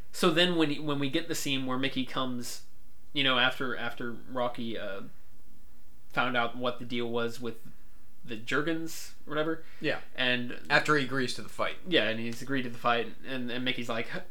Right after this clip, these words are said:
Speaker 1: "I wanna be your manager."
Speaker 2: Yeah.
Speaker 1: It does, it doesn't feel like he's just being completely se-, sleazy. It's like, no, we think he, he actually genuinely cares about him, and, like,
Speaker 2: He thinks he has a shot, and he wants
Speaker 1: Yeah,
Speaker 2: to help.
Speaker 1: yeah, um,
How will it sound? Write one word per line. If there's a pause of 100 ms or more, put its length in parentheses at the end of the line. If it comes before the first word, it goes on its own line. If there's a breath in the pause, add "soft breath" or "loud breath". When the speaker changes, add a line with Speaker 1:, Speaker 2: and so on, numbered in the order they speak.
(140)
Speaker 1:
"I
wanna
be
your
manager." (140 loud breath)
Speaker 2:
Yeah.
Speaker 1:
It
does,
it
doesn't
feel
like
he's
just
being
completely
se-,
sleazy.
It's
like,
no,
we
think (120)
he,
he
actually
genuinely
cares
about
him,
and,
like, (160)
Speaker 2:
He
thinks
he
has
a
shot, (140)
and
he
wants
Speaker 1:
Yeah,
Speaker 2:
to
help.
Speaker 1:
yeah, (160)
um,